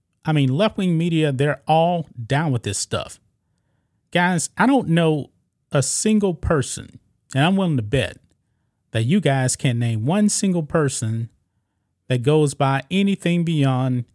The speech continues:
calling themselves he, him, she, her. I mean,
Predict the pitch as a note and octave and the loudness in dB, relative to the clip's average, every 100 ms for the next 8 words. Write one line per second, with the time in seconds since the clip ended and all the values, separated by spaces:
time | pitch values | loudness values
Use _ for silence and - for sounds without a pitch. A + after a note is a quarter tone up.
0 | _ _ _ _ - C#3 C3 C3 - B2+ | _ _ _ _ 0 2 2 0 0 0
1 | B2+ B2 - - _ _ _ _ _ - | 0 -4 -8 -14 _ _ _ _ _ -4
2 | E3 D3+ C#3+ C3+ C#3 C3 C3 C3 B2 _ | 0 2 0 0 2 2 0 -4 -6 _
3 | - - C3 A#2 B2+ - - _ _ _ | -14 -2 -2 0 -2 -2 -8 _ _ _
4 | _ _ _ _ _ _ _ _ _ _ | _ _ _ _ _ _ _ _ _ _
5 | - D3+ C#3+ B2+ | 0 2 2 0